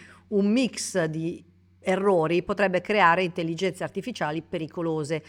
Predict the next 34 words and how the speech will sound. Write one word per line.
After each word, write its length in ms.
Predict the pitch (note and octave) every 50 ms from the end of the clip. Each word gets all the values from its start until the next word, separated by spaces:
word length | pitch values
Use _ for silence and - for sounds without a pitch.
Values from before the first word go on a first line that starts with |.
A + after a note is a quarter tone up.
| - - - _ _
che, 240 | - F3+ E3+ - F#3
data 280 | F#3 F#3+ F#3 E3 -
la 80 | E3 D#3
complessità, 640 | D#3 F3+ D#3+ - F#3+ F#3 - - - - F3+ D#3 -
potrebbero 480 | - - - F3 E3 D#3 D#3+ D#3+ - -
amplificare 600 | - G#3 F#3+ G3+ F#3 F3+ G3+ F#3 G3+ F#3+ E3 D#3
le 100 | D#3 E3+
storture 500 | E3 - - C#4+ - - F#3 F3+ G#3+ A3
e 40 | F3
andare 260 | D3 D#3+ E3+ D#3+ D#3
fuori 220 | - - E3 D#3 C#3+
controllo 600 | G#3 A#3+ B3 - D#3 C#3+ D3 D3+ D3+ D#3+ D#3+ - - - - - _ _
in 120 | - G3+ F#3
modo 300 | F3+ E3+ D#3 E3 D3+ -
anche 240 | F3+ F3 F3+ - F3
distruttivo. 720 | D3+ C#3+ - - D#3+ C#3+ - - D#3+ D3 C#3+ D3 - D#3 - _ _ _ _ _ _ _ _ _ _ _ _ _ _ _ _ _ _ _ _ _ _ _ _ _ _ _ _ _ _ _ _ _ _ _ _ _ _ - - - - - _
Sarebbe 380 | - - - A#3 B3+ B3+ A#3+ A#3
quindi 540 | A#3+ - C4+ A3+ G3+ F#3+ E3+ - - - -
tale 260 | B3 A#3 G#3 F3+ F3+
la 140 | F3+ F3 F3
complessità 1120 | - F#3+ F3 E3 - G3+ F#3 F#3+ - - A3 G3+ - E3+ D#3 D3+ D#3 E3+ F3 - - - -
degli 280 | E3+ D#3+ E3+ E3+ E3+
algoritmi 500 | E3 E3+ D#3+ E3+ F3 F#3 G3 G3 G3 E3+
derivati 560 | D3+ E3 D#3+ D#3+ D3+ F3+ D#3+ C#3+ C#3 - F3 D3+
che 160 | - E3+ E3+
correggerli 600 | - F3+ F3+ G3 G3 F#3 E3+ D#3+ F#3+ G3+ G#3+ A#3+
potrebbe 340 | G#3+ G#3+ - F3+ D#3+ D#3 E3+
risultare 480 | E3+ F3+ F3+ G#3 G3 - D#3+ D3 D3 E3
impossibile 920 | D3+ - - C#3 - - - A#3+ G#3 E3+ D#3 C#3+ C#3+ D3 - - - _ -
una 160 | - D#3+ D3+
volta 220 | D3 D3 C#3+ - D#3
dato 240 | - C#3+ C#3+ - D3+
il 80 | C3+
là. 220 | C#3 C#3+ C#3 B2+